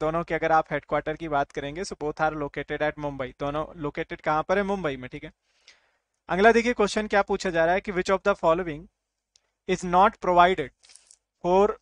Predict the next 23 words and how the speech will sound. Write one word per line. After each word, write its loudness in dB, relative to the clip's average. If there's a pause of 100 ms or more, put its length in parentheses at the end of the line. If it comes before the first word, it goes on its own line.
(500)
under 6
the 4
directive 6
principle 0
of -8
state -6
policy, -6 (840)
निम्नलिखित 2
में 0
से -4
क्या 4
राज्य 4 (600)
नीति -4
के 2
निर्देशक -2
सिद्धांतों -4
के -6
तहत 0
प्रदान 2
नहीं -6
किया -4
गया -6
है? -14